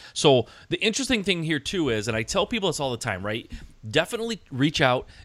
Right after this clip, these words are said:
and try to meet up with people and, and pick their brain and, and, and, and try to get the conversation going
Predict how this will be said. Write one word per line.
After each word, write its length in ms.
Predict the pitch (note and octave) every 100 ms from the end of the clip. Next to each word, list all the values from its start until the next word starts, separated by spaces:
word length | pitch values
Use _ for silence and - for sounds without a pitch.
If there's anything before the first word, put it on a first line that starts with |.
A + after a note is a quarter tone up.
| -
and 100 | A#2+
try 200 | - E3
to 80 |
meet 320 | G3 D#3 D3 - _
up 200 | B2 A#2+
with 100 | C3
people 380 | - C3 A#2 B2
and, 100 | A#2 -
and 120 | G#2+
pick 200 | - F#3
their 100 | F3
brain 480 | A2+ A2+ B2+ C3 B2
and, 100 | A2+
and, 320 | - A2 F#2+ -
and, 340 | C3 A#2 A2+ -
and 180 | A2
try 300 | - - C#3+
to 200 | E3+ E3
get 380 | C#3+ C#3 A#2 E3
the 80 | C#3
conversation 680 | - C#3+ C3+ - C#3 C3 A#2
going 340 | G#2+ A#2 A#2+